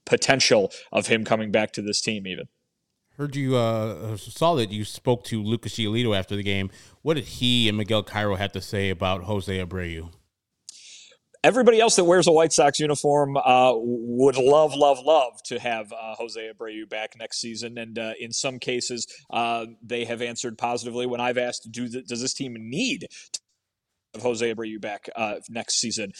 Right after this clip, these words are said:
Speaker 1: Uh, in a lot of cases, they said, "Yes, absolutely." Be that Tim Anderson earlier today, be that Luis Robert when we talked to him recently, or Eloy Jimenez.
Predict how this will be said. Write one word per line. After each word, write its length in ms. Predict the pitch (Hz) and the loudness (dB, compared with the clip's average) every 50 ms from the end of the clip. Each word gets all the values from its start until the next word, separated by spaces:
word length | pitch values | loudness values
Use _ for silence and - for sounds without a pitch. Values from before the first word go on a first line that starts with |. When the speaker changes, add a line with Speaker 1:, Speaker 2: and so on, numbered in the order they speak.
| - - | -20 -6
Speaker 1:
Uh, 220 | - - 117 117 - | 2 4 4 4 4
in 140 | 101 127 123 | 2 2 2
a 40 | 117 | 2
lot 180 | 120 117 120 | 4 4 0
of 100 | 123 - | -2 -2
cases, 380 | - 123 123 120 - 131 123 120 | -2 -2 -2 -2 -2 -4 -4 -4
they 100 | 127 127 | -4 -2
said, 220 | - 139 127 120 | -2 -2 0 2
"Yes, 240 | 113 131 147 - - | 2 2 2 2 0
absolutely." 760 | 135 127 120 - - 131 135 151 160 - 131 113 101 92 90 - | -2 -4 -4 -4 -4 -4 -4 -4 -4 -6 -8 -10 -10 -10 -14 -10
Be 120 | - 113 113 | -6 -6 -4
that 200 | 110 107 104 - | -4 -6 -6 -6
Tim 160 | - 127 117 | -6 -4 -2
Anderson 400 | 120 120 120 117 113 - - 110 | -2 -2 -2 -2 -4 -4 -6 -4
earlier 320 | 110 113 110 110 110 107 | -6 -6 -4 -4 -6 -6
today, 460 | 107 - 110 104 117 113 110 110 104 - - - - _ | -8 -10 -4 0 2 2 2 2 0 -2 -10 -18 -20 _
be 80 | - 110 | -4 -2
that 200 | 107 107 104 90 | -2 0 -2 -2
Luis 280 | 107 107 113 110 - - | -2 -2 -2 -2 0 2
Robert 260 | 110 110 110 113 107 | 0 2 2 0 -2
when 80 | 107 | -4
we 100 | 107 110 | -6 -8
talked 260 | 104 - 113 110 - - | -4 -2 -2 -2 -2 -4
to 40 | |
him 140 | 107 107 107 | -6 -6 -4
recently, 400 | 113 110 110 - 110 104 104 107 | -2 -2 -2 -2 -4 -4 -4 -4
or 120 | 107 107 107 | -2 0 0
Eloy 260 | 107 110 110 113 107 | 0 0 0 -2 -2
Jimenez. 520 | 101 110 110 113 117 113 107 98 98 - | -4 -4 -2 -2 -2 -2 -4 -6 -10 -12